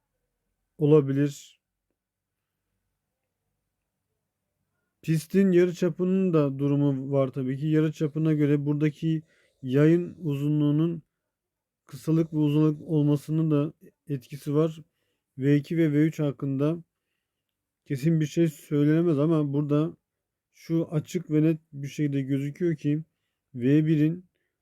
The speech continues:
mesafesi fazla olmasına rağmen, V bir'in aldığı yol çok fazla olmasına rağmen kısa mesafeli olan V üçün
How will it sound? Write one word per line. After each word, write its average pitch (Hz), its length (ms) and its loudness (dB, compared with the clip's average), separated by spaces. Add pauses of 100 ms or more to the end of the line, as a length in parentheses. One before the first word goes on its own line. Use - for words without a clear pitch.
(200)
mesafesi 147 1000 -2 (120)
fazla 139 400 -2
olmasına 143 720 0
rağmen, 131 460 0 (640)
V 135 260 0
bir'in 147 260 0
aldığı 143 540 0
yol 135 300 0
çok 156 260 -8 (520)
fazla 131 340 -4
olmasına 135 600 0
rağmen 131 440 -2 (760)
kısa 160 340 -2
mesafeli 139 680 -2
olan 127 600 -4
V 139 240 2
üçün 165 460 -4